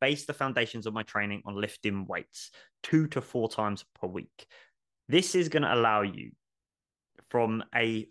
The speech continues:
physique perspective, firstly, build your metabolism, burn more calories, you can eat more food, which is sensational, which is gonna allow you to burn more body fat when you're in deficit. It's gonna allow you to cha-, see the changes in your body shape, in your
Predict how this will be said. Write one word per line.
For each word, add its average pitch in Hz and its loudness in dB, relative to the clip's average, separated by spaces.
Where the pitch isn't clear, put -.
physique 131 0
perspective, 165 0
firstly, 165 2
build 143 4
your 180 2
metabolism, 147 0
burn 98 -4
more 107 -2
calories, 107 0
you - -20
can 98 -10
eat 76 -12
more 101 -8
food, 107 -2
which - -8
is 104 -8
sensational, 107 -6
which 101 -10
is 107 -4
gonna 107 2
allow 101 2
you 104 0
to - -12
burn 104 0
more 104 -2
body 98 -2
fat 117 -6
when 101 -4
you're 107 0
in 98 -4
deficit. 113 0
It's - -16
gonna 113 2
allow 127 4
you 147 2
to 139 -4
cha-, - -2
see 143 0
the 143 -4
changes 135 -4
in 127 -2
your 117 2
body 117 -2
shape, 139 -2
in 113 -6
your 113 -6